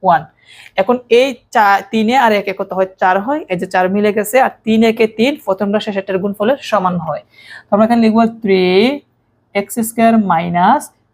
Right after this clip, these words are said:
ফোর এক্স এর পরিবর্তে প্রথমে লিখবো থ্রি এক্স, প্লাস এ মাইনাস এ মাইনাস,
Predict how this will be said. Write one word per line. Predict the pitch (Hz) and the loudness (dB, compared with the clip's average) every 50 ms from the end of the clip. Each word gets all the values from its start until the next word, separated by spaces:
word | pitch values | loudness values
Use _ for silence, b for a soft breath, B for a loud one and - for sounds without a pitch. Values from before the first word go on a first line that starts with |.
| _ _ - | _ _ -2
ফোর | 233 233 247 262 | 0 2 2 2
এক্স | 269 262 - - | 2 0 -2 -2
এর | 254 233 | -4 -2
পরিবর্তে | 220 240 208 202 196 196 196 196 202 | 0 0 0 0 0 -2 -4 -6 -6
প্রথমে | - 208 196 - 226 226 | -6 -6 -4 0 0 2
লিখবো | 226 226 214 220 226 | 2 2 0 -2 -4
থ্রি | 226 - 226 214 214 196 | -4 -4 -2 0 0 0
এক্স, | 165 175 - - - - - _ _ _ _ _ _ _ _ _ _ _ _ _ _ _ _ _ _ _ _ _ _ _ _ | -2 -4 -8 -14 -18 -18 -18 _ _ _ _ _ _ _ _ _ _ _ _ _ _ _ _ _ _ _ _ _ _ _ _
প্লাস | - 202 214 214 - | 0 2 2 2 0
এ | 240 240 233 | 0 0 2
মাইনাস | 226 214 196 190 190 185 180 - | 2 2 0 -2 -4 -6 -6 -6
এ | 196 | -6
মাইনাস, | 190 180 175 170 170 175 180 190 220 269 294 - - - | -6 -4 -2 -2 -2 0 2 2 2 2 0 -4 -10 -18